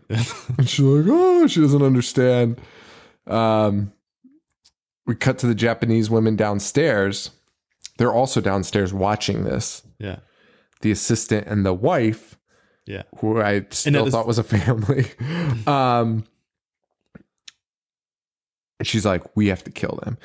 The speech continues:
Speaker 2: You're right. There's something about this girl, but they don't explain it. That pisses me
Speaker 1: But,
Speaker 2: off.
Speaker 1: see, and at the same time, the, the husband, Japanese man,
Speaker 2: <laughs> He's swimming.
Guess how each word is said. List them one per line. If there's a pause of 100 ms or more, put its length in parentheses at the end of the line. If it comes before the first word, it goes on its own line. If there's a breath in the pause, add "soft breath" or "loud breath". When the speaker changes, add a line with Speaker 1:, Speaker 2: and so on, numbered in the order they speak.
(260 loud breath)
Speaker 2:
You're
right.
There's
something
about
this
girl,
but
they
don't
explain
it. (440 soft breath)
That
pisses
me
Speaker 1:
But,
Speaker 2:
off. (100)
Speaker 1:
see,
and
at
the
same
time,
the,
the
husband,
Japanese
man,
Speaker 2:
<laughs>
He's
swimming.